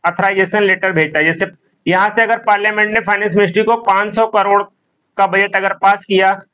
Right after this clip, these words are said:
तो कुछ इसका होगा, कुछ इसका होगा, कुछ इसका होगा, सबके, सबके अलग-अलग एक तरीके से वो amount होंगे। तो finance ministry फिर क्या करता है कि उन सारी ministry और department को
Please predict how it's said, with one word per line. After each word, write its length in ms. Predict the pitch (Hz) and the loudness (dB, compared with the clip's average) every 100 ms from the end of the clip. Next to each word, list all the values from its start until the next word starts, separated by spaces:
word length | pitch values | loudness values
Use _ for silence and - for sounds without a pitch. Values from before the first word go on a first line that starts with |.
| _ | _
तो 120 | 202 | -2
कुछ 340 | 196 214 220 220 | 0 0 2 0
इसका 280 | 170 - | -2 0
होगा, 340 | 214 196 196 202 | 2 2 2 0
कुछ 260 | 208 208 | 0 0
इसका 300 | 208 175 214 | -2 -2 0
होगा, 300 | 208 190 196 | 2 2 0
कुछ 240 | 202 208 208 | 0 0 0
इसका 300 | 196 - 220 | -2 0 2
होगा, 240 | 208 214 | 2 0
सबके, 420 | 214 220 - 240 247 - _ _ _ _ _ _ 220 | -2 -4 0 -2 -2 -12 _ _ _ _ _ _ -4
सबके 160 | 214 254 | 0 0
अलग-अलग 580 | 233 240 262 262 262 | 0 0 0 0 0
एक 120 | 254 254 | -2 -2
तरीके 260 | 254 254 262 | -4 0 0
से 120 | 262 | 2
वो 60 | |
amount 440 | 262 262 254 262 269 | 2 4 4 2 2
होंगे। 260 | 269 277 | 2 2
तो 260 | 285 _ 190 | 0 _ -4
finance 440 | 185 190 208 233 | 0 0 0 2
ministry 340 | 226 196 - 202 | 2 2 2 -2
फिर 180 | 208 196 | 0 0
क्या 180 | 208 | -2
करता 420 | 202 190 - 175 170 | 0 -2 -2 -2 0
है 220 | 190 190 _ | -2 -4 _
कि 80 | 202 | 2
उन 200 | 208 240 | 2 2
सारी 480 | 233 226 220 226 247 | 0 2 2 2 2
ministry 460 | 220 196 175 202 | 2 0 0 0
और 200 | 208 185 | 2 2
department 580 | 180 170 165 160 185 196 | 0 -2 -2 -2 -2 -4
को 340 | 165 175 180 | 0 -2 -2